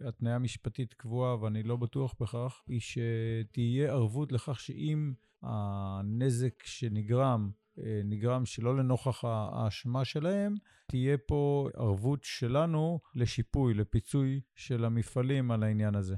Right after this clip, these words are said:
עכשיו, הדבר הזה הופך את זה כמובן לבלתי אפשרי, כי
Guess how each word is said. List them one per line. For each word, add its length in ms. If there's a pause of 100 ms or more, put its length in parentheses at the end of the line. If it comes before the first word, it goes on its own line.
(140)
עכשיו, 240
הדבר 320
הזה 140
הופך 320
את 60
זה 80
כמובן 420
לבלתי 400
אפשרי, 440
כי 380